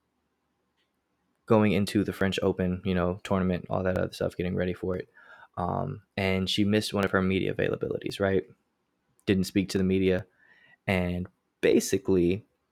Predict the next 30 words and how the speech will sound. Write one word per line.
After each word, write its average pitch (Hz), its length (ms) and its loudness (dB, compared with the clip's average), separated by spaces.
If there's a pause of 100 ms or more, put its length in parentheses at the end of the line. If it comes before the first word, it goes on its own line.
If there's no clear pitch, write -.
(920)
the 98 640 2 (1120)
officials 98 960 0 (160)
of 95 480 -2
the 95 440 -2
French 98 340 -6
Open 95 360 -4 (840)
chastised 101 720 2
her 92 420 0
and 90 140 -4
basically 92 340 -2
told 92 300 -2
her, 95 360 -4 (460)
"You 98 140 0
need 95 160 0
to 87 60 -6
do 98 100 0
your 90 180 2
availability, 92 800 0
or 90 160 -2
there's 92 220 -2
gonna 92 160 -2
be 92 260 -2 (220)
much 92 400 -2
harsher 95 480 0
punishments," 92 720 -2
and 92 120 -8
all 123 120 -2
this 104 180 0
other - 180 0
stuff. - 320 -6